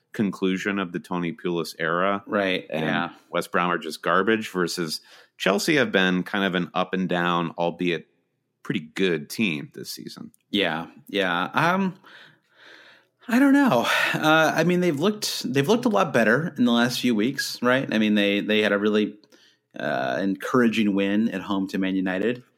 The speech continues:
Speaker 2: Um, and then, I mean, was the Man United game right before the international break? I mean, so maybe they've only really had the two big, the two big matches.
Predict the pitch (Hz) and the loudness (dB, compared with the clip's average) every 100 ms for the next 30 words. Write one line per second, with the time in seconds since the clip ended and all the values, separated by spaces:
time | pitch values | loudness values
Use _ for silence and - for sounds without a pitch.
0 | _ _ _ - 92 95 90 90 87 - | _ _ _ -4 -2 0 0 -2 -4 -10
1 | _ _ _ 104 101 101 101 82 107 101 | _ _ _ -4 0 0 0 0 0 0
2 | 139 139 175 247 285 247 185 180 151 165 | -2 0 2 4 2 0 -2 0 0 0
3 | 160 147 127 117 120 113 101 107 127 104 | 0 2 2 0 -2 -2 0 0 -2 -2
4 | 101 110 143 180 123 123 110 101 92 104 | 0 0 0 2 2 2 2 0 0 -2
5 | 101 - - 98 90 76 _ - 107 101 | -4 -10 -6 -4 -4 -8 _ -10 -6 -4
6 | 82 87 85 - - - | -4 -6 -8 -12 -16 -18